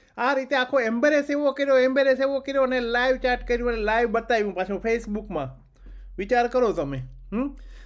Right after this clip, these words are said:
હવે આ માણસને પછી તો, પછી એને પોલીસ, પોલીસ બોલાવીને, પોલીસ બોલાવીને પોલીસને એને, અ, લઈ ગયા અને પછી એને, અ, બોન્ડ ઉપર, અ, છો-, જામીન ઉપર છોડ્યો.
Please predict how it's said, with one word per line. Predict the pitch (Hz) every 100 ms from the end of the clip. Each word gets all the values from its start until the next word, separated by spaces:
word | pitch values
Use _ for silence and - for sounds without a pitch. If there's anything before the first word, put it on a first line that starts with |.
| -
હવે | 190 226
આ | 262 240 294 311
માણસને | 285 277 285 277 277 285 294
પછી | 277 254 285
તો, | 262 269 277 269 262
પછી | 262 220 247 262
એને | 262
પોલીસ, | 254 247 262 277 277
પોલીસ | 247 262 285
બોલાવીને, | 247 269 262 247 226
પોલીસ | 208 254 254
બોલાવીને | 220 254 247 240
પોલીસને | 220 233 247 240 240
એને, | 240 294 302 _ _ _ _
અ, | 214 226 226 226 220 208 - 190
લઈ | 214 294
ગયા | 269 220 240 254 - 175 196
અને | 214 220
પછી | 220 226 233
એને, | 247 233 233 233 214 - _ _ _
અ, | 214
બોન્ડ | 214 269 233
ઉપર, | 196 208 220
અ, | 226 233 233 233
છો-, | 240 226
જામીન | 240 254 208
ઉપર | 208 233
છોડ્યો. | 269 311 220